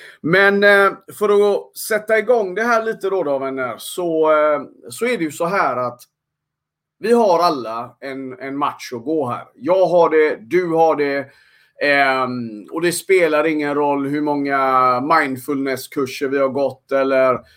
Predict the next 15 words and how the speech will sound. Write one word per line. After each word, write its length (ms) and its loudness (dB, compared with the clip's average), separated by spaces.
hur 140 2
många... 420 2
Ja, 300 -2
ni 140 -6
fattar 320 -4
min 140 -10
grej, 220 -8
va? 160 -18
Eh, 160 4
det 80 2
här 300 4
är 340 4
en 180 -4
konstant 840 -4
match 540 -4